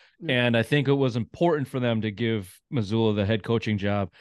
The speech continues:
Speaker 2: 'cause you're right, Bobby. It was always gonna happen. They were never gonna bring Udoka back. I don't know what kind of legal shit was getting in the way of, of, you know, firing him or gamesmanship of not,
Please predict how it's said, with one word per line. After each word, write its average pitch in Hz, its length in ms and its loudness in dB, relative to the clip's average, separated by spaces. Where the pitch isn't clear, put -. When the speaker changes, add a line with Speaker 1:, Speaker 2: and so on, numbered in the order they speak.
Speaker 2:
'cause 120 160 2
you're 123 100 4
right, 117 240 2
Bobby. 101 240 -2
It 120 60 -2
was 120 160 -2
always 120 240 2
gonna 123 160 -2
happen. 104 480 -6
They 120 140 -2
were 110 100 2
never 123 280 2
gonna 123 160 2
bring 110 180 -2
Udoka 104 400 -4
back. 101 340 -4
I 127 80 -2
don't 131 100 0
know 127 80 2
what 113 220 0
kind 117 180 -2
of 107 80 -2
legal 110 380 0
shit - 320 -4
was 104 140 -6
getting 117 180 -6
in 107 80 -2
the 107 60 -2
way 104 200 0
of, 95 280 -6
of, 98 340 -8
you 117 100 -6
know, 92 140 -6
firing 113 460 0
him 95 300 -4
or 117 460 4
gamesmanship 107 640 0
of 95 80 -8
not, 107 300 -2